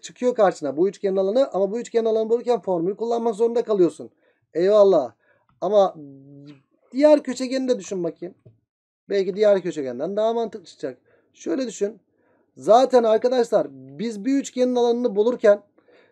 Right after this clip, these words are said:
bir üçgenin alanı neydi? Taban çarpı tabana ait yükseklik bölü iki idi.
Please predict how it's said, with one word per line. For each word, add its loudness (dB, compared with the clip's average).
bir -6
üçgenin 0
alanı 0
neydi? -2
Taban 0
çarpı 0
tabana -4
ait -4
yükseklik -8
bölü -8
iki -8
idi. -10